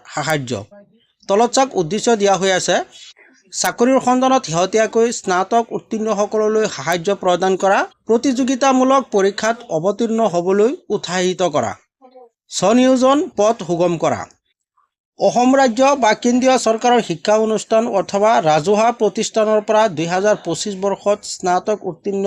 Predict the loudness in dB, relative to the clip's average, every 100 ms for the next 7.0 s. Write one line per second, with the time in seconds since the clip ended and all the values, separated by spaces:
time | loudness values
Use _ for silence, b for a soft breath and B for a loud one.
0 | 0 -2 -4 -4 -4 -6 -4 -6 -6 -6
1 | -10 _ _ _ -4 0 0 0 0 2
2 | 2 0 2 4 4 2 0 _ -2 2
3 | 2 0 -4 _ -4 -2 0 0 2 2
4 | 2 2 -2 -2 -2 0 2 2 0 -2
5 | -2 0 -2 -4 -10 _ _ -4 0 2
6 | 2 2 0 0 0 0 0 0 0